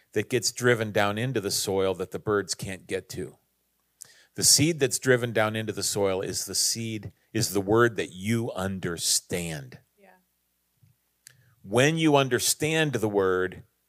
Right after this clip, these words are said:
Speaker 1: that word is not in danger of being stolen away by any demonic power.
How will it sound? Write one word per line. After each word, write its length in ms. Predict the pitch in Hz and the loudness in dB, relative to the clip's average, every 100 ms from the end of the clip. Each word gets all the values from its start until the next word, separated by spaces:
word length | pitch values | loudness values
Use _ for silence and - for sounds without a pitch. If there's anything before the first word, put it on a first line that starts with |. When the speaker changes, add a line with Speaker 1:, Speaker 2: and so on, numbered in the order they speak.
| _ _ _ _ _ _ | _ _ _ _ _ _
Speaker 1:
that 360 | 90 107 160 127 | 0 4 4 4
word 300 | 101 92 87 | 2 2 2
is 160 | 85 107 | -4 -6
not 500 | 101 117 123 107 - - | -2 2 2 0 -6 -10
in 220 | 101 92 | -8 -6
danger 460 | 87 101 101 90 87 | -6 -6 -6 -8 -10
of 140 | 78 | -10
being 200 | 90 85 | -12 -6
stolen 460 | - - 92 87 78 | -6 -2 -4 -4 -10
away 380 | 78 73 67 _ _ _ _ _ _ | -10 -10 -12 _ _ _ _ _ _
by 180 | 82 80 - | -6 -6 -8
any 180 | 87 85 | -12 -10
demonic 420 | 78 78 76 71 - | -10 -10 -12 -14 -14
power. 340 | 64 - | -14 -16